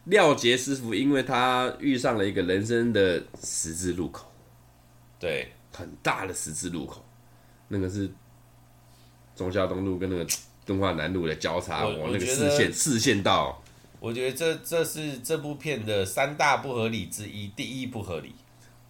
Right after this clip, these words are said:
Speaker 1: 何解？
Speaker 2: 他因为他的爱人在医院里面，
Speaker 1: 要生小孩。
Speaker 2: 然后生小孩，因为我猜测是难产，所以后来小孩没了嘛。
Speaker 1: 嘿。
Speaker 2: 对，OK，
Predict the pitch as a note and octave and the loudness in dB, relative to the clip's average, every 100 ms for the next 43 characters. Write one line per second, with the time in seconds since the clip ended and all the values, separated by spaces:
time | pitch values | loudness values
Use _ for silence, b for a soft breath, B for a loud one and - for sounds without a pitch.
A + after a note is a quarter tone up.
0 | - F2 E2+ C2+ C#2 - - b b b | -2 0 0 -2 -6 -20 -20 b b b
1 | b b b - - - - - - - | b b b -20 -20 -20 -20 -20 -20 -2
2 | F3 F3+ F3 D#3+ E3 E3 A2+ A#2 G#2 - | 2 4 2 -2 -2 0 0 0 -2 2
3 | C3+ F2 D2+ C#2+ - A#2+ F2+ - B2 C#3 | 2 0 -6 -8 0 2 0 -4 -8 -4
4 | C3+ F2+ D2 E2+ D#2 - - - - - | -4 -4 -10 -10 -10 -12 -20 -20 -6 0
5 | G2+ A2+ C3+ D3+ C#3 - - - C#3 C#3 | 2 4 6 8 6 4 -2 -4 -2 0
6 | B2 D#2+ E2 E2 - C3 D#3+ F3 D#3 B2 | 0 0 -2 -2 -4 -8 -2 0 2 -2
7 | - - - - - - - - C3+ C3 | -8 -20 -20 -20 -20 -20 -20 -10 -2 -2
8 | - F3 F3+ G#3 B2 - - D3 B2 G2+ | 4 2 4 2 2 0 -8 -6 -2 -2
9 | B2+ - G2 - - b b - F3 F3 | -2 -2 -4 -4 -16 b b 2 6 6
10 | D3+ C3 G2 G#2 A#2 F#2 G#2+ B2+ G#2+ - | 6 4 4 2 2 2 2 2 0 -4
11 | - F#2+ G2 D#2 - - - G#2 C3 C3 | 0 4 4 4 -6 -8 -2 0 2 2
12 | F#2 | 0